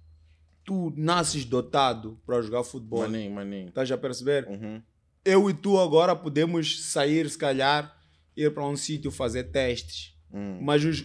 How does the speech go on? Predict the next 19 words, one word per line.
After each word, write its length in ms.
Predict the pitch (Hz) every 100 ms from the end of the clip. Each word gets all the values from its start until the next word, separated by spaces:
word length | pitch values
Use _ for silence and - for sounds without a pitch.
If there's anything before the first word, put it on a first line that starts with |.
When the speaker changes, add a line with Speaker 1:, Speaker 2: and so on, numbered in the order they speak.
| -
Speaker 1:
o, 40 |
o, 680 | 156 156 - 147 - 156 156
o, 40 | -
a, 220 | - 151 -
a 120 | - 147
forma 320 | 196 196 185
com 180 | 180 156
que 100 | 165
o 40 |
Edmilson 640 | 147 131 151 165 170 156 151 - _
trata 320 | - 156 151 139
a 20 |
bola 240 | 135 151
é 20 |
diferente 720 | 160 - 147 151 147 135 135 - _ _ - 104
à 100 | 123
do 120 | 127
Speaker 2:
Hum. 20 | 127
Speaker 1:
Cardo. 520 | 165 151 139 123 113